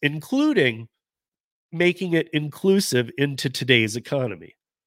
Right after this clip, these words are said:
Because with all the millions, ten, you know, tens of millions of people, e-, whether it be part-time, full-time, whatever, working in the gig economy, a W two model,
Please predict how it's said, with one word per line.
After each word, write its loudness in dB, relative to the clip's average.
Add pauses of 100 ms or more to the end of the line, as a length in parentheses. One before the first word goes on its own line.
(800)
Because 4
with 6
all 10
the 4
millions, 2
ten, 0
you -2
know, 0
tens -2
of -4
millions -2
of -8
people, -4
e-, -4
whether 2
it -4
be -8
part-time, -4
full-time, -2
whatever, 0
working -4
in -4
the -4
gig -4
economy, -2 (800)
a -2
W 0
two -2
model, 0